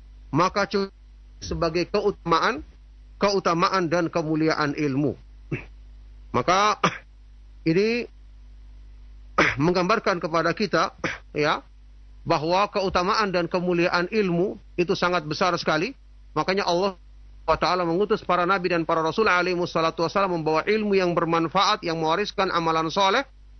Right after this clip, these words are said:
yang ini merupakan kunci yang menentukan kebaikan dan kebahagiaan hidup manusia di dunia dan di akhirat nanti.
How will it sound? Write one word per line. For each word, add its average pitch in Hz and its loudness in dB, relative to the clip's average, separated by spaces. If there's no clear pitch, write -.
yang 165 2
ini 185 0
merupakan 165 0
kunci 208 0
yang 165 2
menentukan 170 0
kebaikan 165 0
dan 151 -2
kebahagiaan 139 -2
hidup 156 -2
manusia 147 0
di 135 -2
dunia 156 2
dan 127 0
di 123 0
akhirat 120 -2
nanti. 107 -2